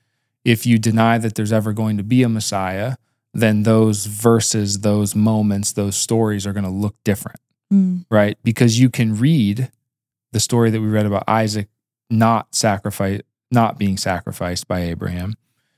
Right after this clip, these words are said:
Speaker 1: You can read that story in a way that's not Christological.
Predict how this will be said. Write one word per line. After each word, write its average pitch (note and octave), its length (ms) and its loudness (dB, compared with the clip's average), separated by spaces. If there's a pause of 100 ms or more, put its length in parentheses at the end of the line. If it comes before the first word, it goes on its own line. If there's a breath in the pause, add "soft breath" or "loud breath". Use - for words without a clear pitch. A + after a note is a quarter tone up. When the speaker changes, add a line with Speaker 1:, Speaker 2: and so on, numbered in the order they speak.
(180)
Speaker 1:
You A#2+ 120 4
can A2+ 220 2
read C3+ 240 6
that G#2+ 300 2 (160)
story A2 680 0 (340)
in A#2 120 4
a A2+ 60 6
way A2+ 280 6
that's C3 220 0
not B2 280 2
Christological. - 840 -8